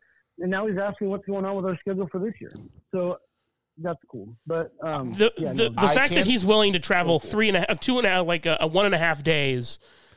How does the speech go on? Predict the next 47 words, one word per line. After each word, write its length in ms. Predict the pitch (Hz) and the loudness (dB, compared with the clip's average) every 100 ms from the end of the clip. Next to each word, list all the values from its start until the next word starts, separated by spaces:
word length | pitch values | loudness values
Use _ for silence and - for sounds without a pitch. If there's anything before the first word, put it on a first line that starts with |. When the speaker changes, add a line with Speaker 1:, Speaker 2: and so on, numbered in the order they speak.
| _ - | _ -2
Speaker 3:
I 140 | 131 131 | 0 0
can't 280 | 165 165 | -2 -4
speak 260 | - 160 147 | -4 -4 -4
for 120 | 151 | -6
Josh. 400 | 131 113 104 - 113 | -2 -2 -2 -6 -4
I 80 | 117 | -2
will 140 | 110 | -4
tell 180 | 117 113 | -4 -4
you 140 | 110 | -4
if 80 | 95 | -4
that 200 | 110 110 | -4 -4
date 200 | 113 104 | -6 -6
holds 260 | 113 107 107 | -6 -4 -2
up, 200 | 101 - | -2 0
I 100 | 95 | -2
will 120 | 90 | -2
be 140 | 90 92 | -4 -10
there. 180 | 82 - _ | -14 -20 _
Speaker 2:
Yeah, 180 | 160 156 | -2 0
I, 140 | 151 165 | 0 0
you 180 | 175 170 | 2 4
know 80 | |
what? 100 | 165 156 | 4 4
I 140 | 160 | 2
will 140 | 160 | 0
be 120 | 156 156 | 0 0
there 140 | 139 | 0
too. 240 | - 135 - - | -2 -8 -6 -4
I'll 80 | 151 | 0
find 240 | 151 143 | 0 0
a 40 | |
way 80 | 135 | -2
to 60 | 127 | -4
go. 220 | 123 120 _ _ _ _ _ _ _ - | -6 -6 _ _ _ _ _ _ _ 0
Um, 420 | 143 139 135 135 | 2 2 0 -4
Speaker 1:
Yeah, 160 | 143 147 | -6 -6
and 180 | 170 214 | -4 -4
like 140 | 214 | -4
I 80 | 190 | -4
said, 140 | 180 | -4
it, 160 | 185 175 - | -4 -6 -6
it, 160 | 190 175 | -8 -6
that, 200 | 196 165 | -6 -4
that, 220 | 202 208 - | -6 -6 -8
I 40 | 175 | -6
mean, 260 | 185 165 - _ _ _ _ _ _ _ - - _ _ _ _ _ _ _ | -4 -6 -8 _ _ _ _ _ _ _ -20 -20 _ _ _ _ _ _ _
uh, 40 | - | -14